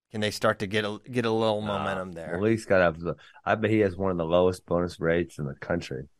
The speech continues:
Speaker 1: Let's look. Heinzel, man. He's
Speaker 2: Uh,
Speaker 1: at
Speaker 2: damn, I
Speaker 1: twenty percent.
Speaker 2: That's pretty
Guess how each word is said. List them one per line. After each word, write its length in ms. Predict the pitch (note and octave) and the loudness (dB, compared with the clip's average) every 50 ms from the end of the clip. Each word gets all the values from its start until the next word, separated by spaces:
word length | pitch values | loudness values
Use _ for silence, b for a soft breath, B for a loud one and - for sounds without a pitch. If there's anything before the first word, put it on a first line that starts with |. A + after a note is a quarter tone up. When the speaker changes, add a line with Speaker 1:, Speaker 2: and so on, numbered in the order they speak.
| _ _ _ _ _ _ | _ _ _ _ _ _
Speaker 1:
Let's 240 | G#2 A2 - - - | -10 -10 -10 -8 -4
look. 320 | E3+ G3 G#3 - - - - _ _ _ _ _ _ _ _ _ _ _ _ _ _ _ - - - - - - - | -2 -2 -2 -2 -4 -8 -18 _ _ _ _ _ _ _ _ _ _ _ _ _ _ _ -20 -20 -20 -20 -20 -16 -10
Heinzel, 540 | - G#2+ A2 A2+ G#2+ - - F#2 F2+ E2+ E2+ | -6 -6 -4 -6 -6 -8 -10 -10 -10 -10 -12
man. 340 | D2+ C2+ C2 C2 B1 - A2+ _ _ _ _ _ _ _ _ _ _ _ _ _ _ _ _ _ _ _ _ _ _ _ _ _ _ _ _ _ _ _ _ _ _ - - - - _ _ _ _ _ _ _ _ _ _ _ | -14 -16 -18 -18 -20 -20 -20 _ _ _ _ _ _ _ _ _ _ _ _ _ _ _ _ _ _ _ _ _ _ _ _ _ _ _ _ _ _ _ _ _ _ -20 -20 -20 -20 _ _ _ _ _ _ _ _ _ _ _
He's 320 | - B2+ C3 C#3+ C#3+ - | -4 0 0 2 2 4
Speaker 2:
Uh, 300 | C#3 C3 A#2+ F2+ D#2 D2+ | 4 4 4 4 2 -2
Speaker 1:
at 80 | D#2 - - | -6 -6 -6
Speaker 2:
damn, 220 | G2 F#2+ G2 F#2 - - | -4 -4 -4 -6 -8 -8
I 60 | - - | -10 -8
Speaker 1:
twenty 400 | - - C3+ C#3+ F3 G3+ A3+ G#3+ | -2 4 8 8 10 10 8 8
percent. 540 | - G#3+ G3 - - G#3+ A3+ C4 A#3 - - - b b b b _ _ _ _ _ _ _ _ _ _ _ - | 8 8 6 6 6 4 6 6 4 2 -2 -10 b b b b _ _ _ _ _ _ _ _ _ _ _ -8
Speaker 2:
That's 160 | D#2+ D2+ - | -6 -6 -6
pretty 320 | - - - G#2+ F2+ F#2 | -8 -2 0 2 2 4